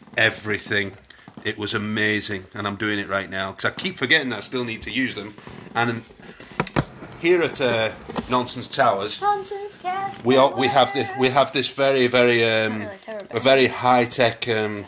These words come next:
Speaker 1: way of reminding us, um, of all the sections and stuff and things that we've already written down that we're going to talk about, called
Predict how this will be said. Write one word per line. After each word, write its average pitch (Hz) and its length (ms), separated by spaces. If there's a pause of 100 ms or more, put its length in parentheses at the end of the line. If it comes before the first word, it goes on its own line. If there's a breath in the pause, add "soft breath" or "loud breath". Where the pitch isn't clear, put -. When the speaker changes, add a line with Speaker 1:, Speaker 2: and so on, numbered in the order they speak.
(100)
Speaker 1:
way 117 220
of 107 120
reminding 107 580
us, 98 340 (540 loud breath)
um, 101 420 (180)
of 104 180
all 107 140
the 104 80
sections 110 560
and 104 100
stuff 120 380
and 107 100
things 117 320
that 104 120
we've 107 160
already 110 260
written 104 260
down 110 260
that 90 100
we're 101 60
going 113 220
to - 100
talk 120 260
about, 143 360 (640 loud breath)
called 101 340